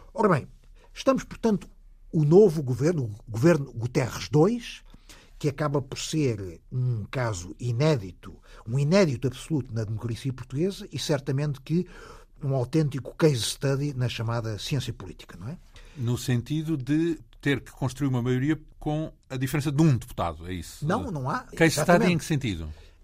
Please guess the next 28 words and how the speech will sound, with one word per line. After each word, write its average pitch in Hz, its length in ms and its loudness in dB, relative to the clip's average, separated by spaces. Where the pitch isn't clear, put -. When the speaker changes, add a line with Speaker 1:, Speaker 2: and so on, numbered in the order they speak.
Speaker 1:
Porque 254 300 -2
não 196 180 8
se - 100 -2
conhece, 190 720 2
nas 143 160 0
últimas 202 380 2
décadas 131 480 -2
de 123 140 -8
todas 190 320 0
as 156 100 -4
histórias 185 360 4
das 143 160 4
democracias, 147 720 -2
um 175 120 0
caso 202 500 -4
em 202 120 0
que - 160 -6
o 185 40 2
Parlamento, 247 720 -2
como 127 400 -2
base 110 720 0
do 127 140 -6
poder 120 480 0
político 160 500 -4
e 117 60 -6
do 95 100 -10
poder 131 200 -4
legislativo, 131 640 -2